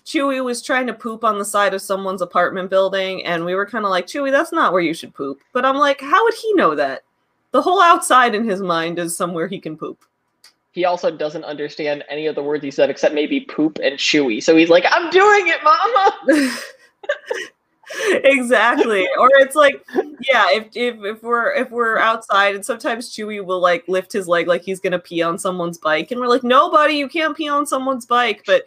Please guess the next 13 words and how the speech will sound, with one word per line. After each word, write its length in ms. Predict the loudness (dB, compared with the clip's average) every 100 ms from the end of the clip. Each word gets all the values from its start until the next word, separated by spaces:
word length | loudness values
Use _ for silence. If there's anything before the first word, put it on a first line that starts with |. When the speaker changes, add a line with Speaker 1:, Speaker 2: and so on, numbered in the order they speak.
| -4
Speaker 1:
he 80 |
doesn't 320 | -4 -4 -6 -8
get 180 | -8 -2
that. 320 | 2 2 -2
It's 120 | _ -8
like, 140 | -4
"Why? 340 | 2 4 4 4
I'm 180 | 2
outside. 480 | 2 0 2 2 2
I 100 | 0
can 200 | -4 -10
pee 220 | -10 -8
anywhere." 520 | -6 -6 -6 -6 -6